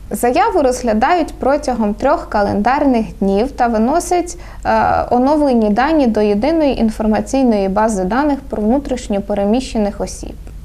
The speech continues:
А для скасування статусу потрібна лише заява і ніяких інших документів. Ця послуга є безкоштовною. Подати заяву потрібно особисто.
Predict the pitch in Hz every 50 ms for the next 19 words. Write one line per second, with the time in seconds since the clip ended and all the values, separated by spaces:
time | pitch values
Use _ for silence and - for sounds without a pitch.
0 | - - - - - - - - - - - - 214 214 202 220 254 285 294 277
1 | 285 - - 240 240 - 247 226 233 226 214 202 202 208 202 220 - - 226 247
2 | 294 349 359 349 339 349 - 311 285 - 214 208 - - - 269 277 254 240 220
3 | 214 208 214 208 - 220 208 214 208 269 302 277 254 220 214 214 214 208 208 214
4 | - - - - - 233 226 208 202 220 262 294 302 - - 262 - - - 226
5 | 233 233 - 233 226 208 202 214 208 - 208 202 196 175 156 165 - - - -
6 | - - - - - - - - - - - - 320 - 311 320 311 320 339 320
7 | 277 240 214 208 226 277 294 254 226 220 262 262 - - - 247 240 - - -
8 | 214 214 208 208 202 196 196 190 190 208 - - - - - - - 220 220 220
9 | 262 311 330 - - 320 311 - - - 214 220 226 233 240 247 247 240 226 220
10 | - - 208 - - 247 262 277 285 277 277 277 285 - - - - 311 311 -
11 | 262 226 185 175 160 170 165 - - - - -